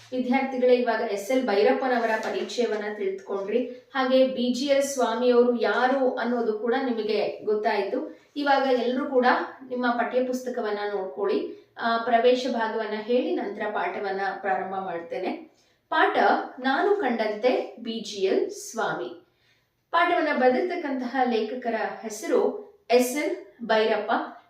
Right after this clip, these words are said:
ಹಾಗೆ ವಿದ್ಯಾರ್ಥಿಗಳು ನೆನ್ಪಿಟ್ಕೊಳ್ಬೇಕಾದಂತಹ ಅಂಶ ಅಂತ ಹೇಳಿದ್ರೆ, ಬಿ ಜಿ ಎಲ್ ಸ್ವಾಮಿಯವರನ್ನ ಸಸ್ಯಶಾಸ್ತ್ರದ ಧ್ರುವ ತಾರೆ ಅಂತ ಹೇಳಿ ಕರೀತಾರೆ. ಈಗ ಪ್ರವೇಶ ಭಾಗವನ್ನ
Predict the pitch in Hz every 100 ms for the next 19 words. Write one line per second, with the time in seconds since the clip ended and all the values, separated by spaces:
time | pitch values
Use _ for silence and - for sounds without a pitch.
0 | 262 247 233 208 214 285 277 269 254 247
1 | 214 240 262 240 240 226 208 220 202 202
2 | 220 214 208 208 220 190 202 202 170 165
3 | 240 - - - - - 269 240 330 330
4 | 302 - 247 214 233 233 202 - - 247
5 | 254 - - - - 320 - 370 381 359
6 | - 262 247 - 247 233 226 196 208 240
7 | 294 339 262 240 226 214 185 - 208 202
8 | 190 165 - - _ - 220 202 208 -
9 | 320 349 - _ 294 262 254 247 220 254
10 | 320 262 233 214 208